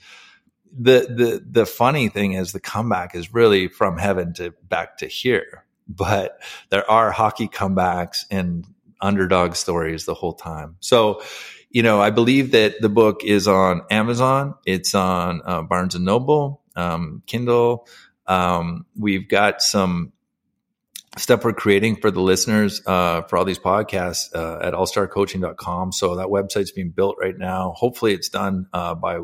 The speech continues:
the time we launch. Um, but I wanna give some extra bonuses and stuff to people that, that buy in there. We've got a live event in Scottsdale in December. If people wanted to come and see us in person, that's gonna be super exciting. Um,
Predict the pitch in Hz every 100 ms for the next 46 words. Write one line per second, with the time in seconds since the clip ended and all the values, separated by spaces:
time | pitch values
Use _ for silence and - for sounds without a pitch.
0 | - - - 90 90 85 98 104 - -
1 | - 85 85 82 82 85 - - 90 92
2 | 92 87 85 - 87 - 87 85 - 80
3 | 87 90 90 - 87 92 85 - 76 -
4 | - 90 - 98 82 - _ - - 85
5 | 82 80 92 120 113 107 - - - _
6 | _ _ - 120 101 104 117 107 98 110
7 | 120 110 98 - 117 113 123 110 92 -
8 | 120 143 139 - 117 107 104 101 101 -
9 | 117 120 113 95 85 - 107 - 95 -
10 | 117 117 143 139 101 - 107 95 90 -
11 | 131 131 123 90 - 92 98 107 123 -
12 | - - - _ _ _ 107 110 107 104
13 | 95 95 90